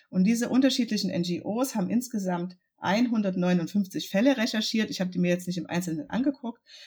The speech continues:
Diese Fälle umfassen Todesfälle durch Polizeischüsse, durch unterlassene Hilfeleistung, Todesfälle im Gewahrsam, auch solche, die von Behörden als Suizid angegeben werden. Und das kann man sich jetzt erstmal angucken.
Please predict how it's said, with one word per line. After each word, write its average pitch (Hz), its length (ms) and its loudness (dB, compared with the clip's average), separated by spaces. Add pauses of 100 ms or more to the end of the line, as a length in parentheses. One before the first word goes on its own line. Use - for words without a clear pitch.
(120)
Diese 185 160 -2
Fälle 190 300 4
umfassen 196 720 -4
Todesfälle 196 640 -2
durch - 180 -10
Polizeischüsse, 180 1120 -2
durch - 180 -14
unterlassene 160 460 -2
Hilfeleistung, 180 920 -2 (340)
Todesfälle 185 540 -2
im 160 120 -4
Gewahrsam, 196 680 0
auch - 140 -6
solche, 180 360 -2
die 170 80 -6
von 165 220 -4
Behörden 156 500 -2 (240)
als - 200 -8
Suizid 175 500 0
angegeben 190 520 0
werden. 180 440 0 (160)
Und 180 120 -4
das 180 120 -2
kann 247 160 4
man 311 120 6
sich 254 140 -2
jetzt 220 140 -4
erstmal 185 320 0
angucken. 285 560 -2